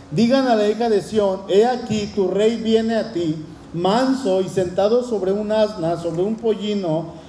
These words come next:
hijo de animal de carga". Esto es lo que vimos ahí ahorita en Zacarías nueve nueve, que fue el versículo que leímos al principio. Lo que Zacarías está diciendo es: "Tu rey viene a ti".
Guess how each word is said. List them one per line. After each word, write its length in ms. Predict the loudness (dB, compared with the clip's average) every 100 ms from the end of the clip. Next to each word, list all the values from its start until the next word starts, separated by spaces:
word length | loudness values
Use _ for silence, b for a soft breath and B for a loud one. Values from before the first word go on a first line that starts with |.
| -4
hijo 360 | -4 0 0
de 100 | 0
animal 800 | 0 0 -2 -2 -2 -2 -4 -6
de 120 | -6 -2
carga". 360 | -2 0 -2
Esto 160 | -2 -2
es 40 |
lo 140 | -4 -2
que 60 |
vimos 340 | -2 -2 -4 -2
ahí 220 | -2 0
ahorita 720 | -2 -2 0 2 0 -4 B B 0
en 200 | 0 0
Zacarías 560 | -2 0 0 2 0 0
nueve 240 | 0 0 0
nueve, 320 | 0 0 -2
que 100 | -6
fue 200 | -2 0
el 60 | 0
versículo 600 | -4 -8 -6 -4 -2 -2
que 100 | -2
leímos 400 | -2 -2 -2 -2
al 100 | -4
principio. 720 | -4 -4 -6 -4 0 0 0 B B 0
Lo 160 | 0
que 100 | 0
Zacarías 500 | -2 0 2 2 0
está 240 | 0 0 0
diciendo 800 | 0 0 0 0 2 2 2 B B B
es: 400 | 4 6 4 -2 -12 B B 0
"Tu 120 | 2
rey 640 | 4 6 6 6 0 -6 -4
viene 600 | 0 2 2 2 0 -2 -2
a 200 | 0 0
ti". 400 | 0 0 -2 -8